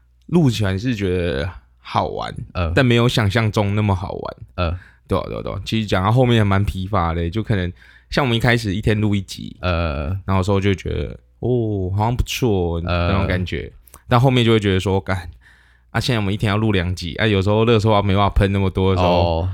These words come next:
Speaker 1: 还有一直，还有，还有，还有一直要想那个话题的时候，
Speaker 2: 呃。
Speaker 1: 会觉得很烦。
Speaker 2: 干，但我觉得这其实算是很正常的一个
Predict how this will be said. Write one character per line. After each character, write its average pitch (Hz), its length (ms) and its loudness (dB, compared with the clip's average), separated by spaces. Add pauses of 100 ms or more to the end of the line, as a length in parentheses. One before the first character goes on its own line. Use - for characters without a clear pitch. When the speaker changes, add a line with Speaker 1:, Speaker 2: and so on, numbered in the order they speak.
Speaker 1:
还 104 60 -2
有 107 140 2
一 113 40 2
直， 104 220 -2
还 120 160 -2
有， 113 80 2
还 107 200 -4
有， 110 120 -2
还 104 160 -4
有 123 100 2
一 120 140 0
直 113 80 2
要 113 80 4
想 98 320 -2
那 95 100 0
个 90 300 -2
话 90 320 2
题 87 60 2
的 85 80 2
时 85 80 2
候， 98 60 2
Speaker 2:
呃。 95 40 0
Speaker 1:
会 95 80 2
觉 92 180 -2
得 85 240 -4 (300)
很 98 140 -10
烦。 - 160 -6 (680)
Speaker 2:
干， 98 180 2
但 170 100 4
我 120 100 4
觉 98 120 2
得 92 80 4
这 123 140 4
其 90 380 0
实 76 60 -6
算 110 200 2
是 95 520 -2 (800)
很 87 320 0
正 104 260 0
常 82 280 -4
的 80 120 -4
一 82 140 -4
个 78 440 -4